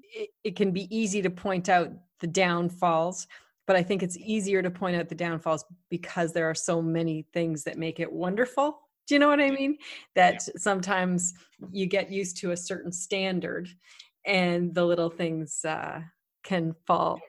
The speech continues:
Speaker 1: can seem to fall short, but I
Speaker 2: Yeah,
Speaker 1: think,
Speaker 2: or
Speaker 1: uh,
Speaker 2: annoy you more than they would on a
Speaker 1: Exactly.
Speaker 2: regular day. Yeah.
Speaker 1: <laughs> Exactly, exactly.
Speaker 2: And that, and I thought for me, that was as much of the point of doing, doing this, is so that we don't
Speaker 1: Mm-hmm.
Speaker 2: forget. Like
Speaker 1: Exactly.
Speaker 2: Pete said, the closeness of the people in town and the
Speaker 1: Mm-hmm.
Speaker 2: connections that we have.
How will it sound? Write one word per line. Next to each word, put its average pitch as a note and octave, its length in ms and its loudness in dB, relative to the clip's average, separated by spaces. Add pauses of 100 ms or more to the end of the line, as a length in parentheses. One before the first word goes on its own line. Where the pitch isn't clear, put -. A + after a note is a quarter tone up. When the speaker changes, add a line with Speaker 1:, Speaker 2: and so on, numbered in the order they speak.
Speaker 1:
can G3+ 140 4
seem G3+ 260 2
to F#3 100 -4
fall E3+ 260 0
short, - 460 -2
but F3+ 280 0
I - 60 -4
Speaker 2:
Yeah, - 60 -4
Speaker 1:
think, F#3 200 -4
Speaker 2:
or A2 120 4
Speaker 1:
uh, A2 60 4
Speaker 2:
annoy A2 200 6
you A2 180 4
more G2+ 240 4
than F#2+ 160 0
they F#2+ 100 0
would F#2 360 -2 (680)
on - 20 0
a - 40 4
Speaker 1:
Exactly. F#4 420 2
Speaker 2:
regular F2+ 240 -2
day. D#2 180 -12 (400)
Yeah. G#2+ 120 0
Speaker 1:
<laughs> - 20 6
Exactly, C4 920 4
exactly. A3 460 2
Speaker 2:
And F#3 80 6
that, A3 120 4 (760)
and C#3+ 100 4
I D3+ 60 6
thought D3+ 340 2
for D#3+ 100 2
me, E3 200 4
that C#3+ 140 4
was C#3 160 -2
as B2+ 160 -4
much C3 200 0
of C3 60 -6
the A#2+ 60 0
point B2+ 300 -2
of G#2+ 120 -6
doing, B2 380 0 (400)
doing D#3 220 4
this, E2+ 280 -4
is F2+ 100 -8
so - 140 -4
that G2 100 0
we G2+ 100 2
don't F#3+ 180 4
Speaker 1:
Mm-hmm. D3 80 -4
Speaker 2:
forget. A2 500 -2 (600)
Like - 80 -8
Speaker 1:
Exactly. C3+ 400 -4
Speaker 2:
Pete G#2+ 140 -6
said, G2+ 220 -4
the F#2 80 -8
closeness A2 560 -4
of G2 100 -6
the E2 60 -14
people G2 320 -8
in F2+ 100 -6
town F2+ 460 -8
and G2+ 200 -6
the G#2 80 -14
Speaker 1:
Mm-hmm. - 80 -20
Speaker 2:
connections C3+ 420 0
that G2 140 -2
we F#2+ 140 -8
have. E2+ 240 -10